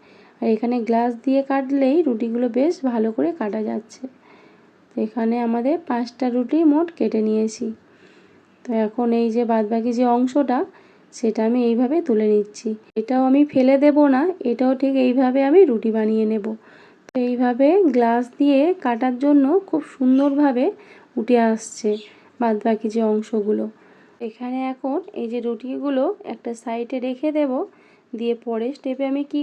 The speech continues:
করছি দেখতে থাকো। এখানে আমি যে কেটে রেখেছিলাম যে ছোট ছোট রুটিগুলো, একটা নিয়ে নিলাম, ওপর থেকে একটু সাদা তেল ভালো করে লাগিয়ে দিলাম। এবার দিয়ে দেব ময়দা। তো ময়দা দিয়েও একটু ভালো করে এইভাবে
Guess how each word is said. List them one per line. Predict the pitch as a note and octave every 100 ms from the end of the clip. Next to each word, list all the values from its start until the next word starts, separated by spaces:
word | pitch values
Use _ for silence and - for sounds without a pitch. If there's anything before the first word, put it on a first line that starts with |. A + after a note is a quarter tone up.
| C#4+
করছি | D4+ D4+ - E4+ G#4
দেখতে | A#3+ A3+ A#3
থাকো। | G#3+ A3 G#3+ A3 A3 _ _ _ _ _
এখানে | - A#3+ B3+
আমি | C4 C#4 B3+
যে | C4
কেটে | B3+ A#3+ B3+
রেখেছিলাম | B3+ B3+ C#4 C4+ D4 C4+ C#4
যে | C4 B3+
ছোট | B3+ B3
ছোট | C4 C4+ C4
রুটিগুলো, | C4 D4 C#4+ C#4 C#4 - - - - C4+
একটা | A#3+ D4
নিয়ে | C#4+ A#3+ A#3
নিলাম, | A3 G#3+ G#3+ G#3+ - - - A#3+
ওপর | A3 A#3+ A#3
থেকে | B3+ A#3+ C4 B3
একটু | A#3 - C#4 F4
সাদা | G4+ C4 A3 A3+ A3+
তেল | C4+ G4+ D4
ভালো | B3 A3 A3+
করে | A#3+ D#4+
লাগিয়ে | G4 B3 G#3 A#3 A#3+
দিলাম। | C#4+ C4 E4 - - - - B3
এবার | A3 A3 A3+
দিয়ে | A#3 A3
দেব | A#3+ D4+ A4 B3+
ময়দা। | A3 G#3 G3+ G#3 G#3 - - - _
তো | A#3 A3
ময়দা | G#3+ G#3+ A3 G#3+
দিয়েও | A#3 A#3+
একটু | A3+ C4 A#3+
ভালো | A#3 A#3 A#3+
করে | B3+ B3+
এইভাবে | B3+ C#4 B3+